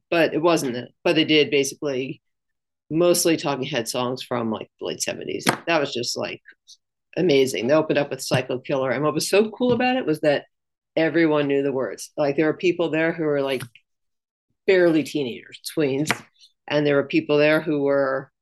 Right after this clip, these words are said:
you know, probably in their seventies or, or even older, and, like, everyone knew the words. And it, it just, it goes to show that there were some bands that just are, like,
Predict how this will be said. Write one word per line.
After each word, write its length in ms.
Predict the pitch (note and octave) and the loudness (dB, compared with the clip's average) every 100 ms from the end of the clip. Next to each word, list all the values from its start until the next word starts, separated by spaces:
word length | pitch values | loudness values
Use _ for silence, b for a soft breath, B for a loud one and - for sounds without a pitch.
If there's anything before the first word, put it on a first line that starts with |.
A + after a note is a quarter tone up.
| _ _ _ _ _ _ - | _ _ _ _ _ _ -6
you 80 | |
know, 100 | C#3 | -6
probably 380 | C#3 C#3+ C#3 D3+ | -4 0 2 4
in 40 | D3 | 4
their 140 | B2+ | 2
seventies 720 | C3 D#3 C3+ C3 B2+ G2+ - | 0 0 0 0 -4 -6 -6
or, 100 | G#2+ | -8
or 520 | B2+ B2+ C3 B2 A#2 - | -8 -4 -2 -2 -4 -4
even 260 | D3+ C#3 | -2 0
older, 280 | C#3 C#3+ B2+ | 2 2 0
and, 140 | A#2 C#3 | 0 0
like, 180 | D3 - | -2 -4
everyone 520 | D3 C#3 C#3 B2+ A#2 A2+ | -2 0 0 -2 -4 -10
knew 120 | - | -12
the 80 | - | -12
words. 360 | - - A#2 - | -12 -10 -10 -8
And 120 | D3+ C3+ | -4 -4
it, 160 | C3 | -4
it 140 | - D#3 | -4 0
just, 260 | E3 - | 0 0
it 180 | D3 - - | -4 -2 0
goes 160 | D#3+ | 0
to 80 | D#3 | 0
show 240 | D3 C#3+ C3+ | -2 -2 -2
that 240 | C3+ - | -2 -4
there 120 | C3 | -4
were 60 | C3 | -4
some 260 | - C3+ | -4 -4
bands 320 | B2+ A#2+ B2 B2 | -4 -4 -4 -4
that 160 | B2+ | -4
just 260 | C3 B2+ - | -4 -6 -6
are, 260 | C3+ A#2+ A#2+ | -4 -2 -4
like, 160 | A2+ | -8